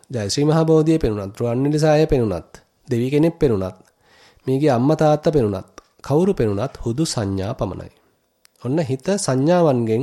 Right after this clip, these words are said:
පුළුවන් තරම් මුදව ගත්තා. මුදවගෙන නැවතත් මේ ඍජුව දැනෙන අත්දැකීමක් වන ආශ්වාස ප්‍රශ්වාස ක්‍රියාවලියේම එහෙම නැත්නම්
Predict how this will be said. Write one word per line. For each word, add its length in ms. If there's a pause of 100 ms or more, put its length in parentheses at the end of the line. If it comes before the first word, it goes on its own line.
පුළුවන් 420
තරම් 240
මුදව 320
ගත්තා. 420 (540)
මුදවගෙන 380
නැවතත් 400
මේ 200
ඍජුව 500 (160)
දැනෙන 400 (180)
අත්දැකීමක් 680
වන 180 (580)
ආශ්වාස 360
ප්‍රශ්වාස 400
ක්‍රියාවලියේම 720 (920)
එහෙම 180
නැත්නම් 500